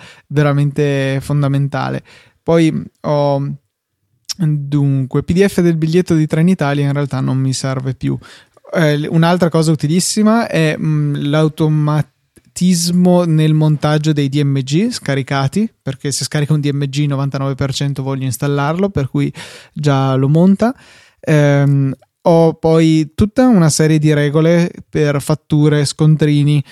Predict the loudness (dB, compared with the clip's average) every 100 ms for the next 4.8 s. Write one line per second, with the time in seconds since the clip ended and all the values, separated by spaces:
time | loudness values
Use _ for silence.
0 | -16 -20 -16 -2 0 0 0 2 2 2
1 | 2 2 0 0 0 0 0 0 -2 0
2 | 0 0 -2 -6 -2 0 2 2 2 0
3 | 0 0 -2 0 0 -2 -4 -6 -4 -2
4 | 0 -2 -4 -2 -4 -2 -2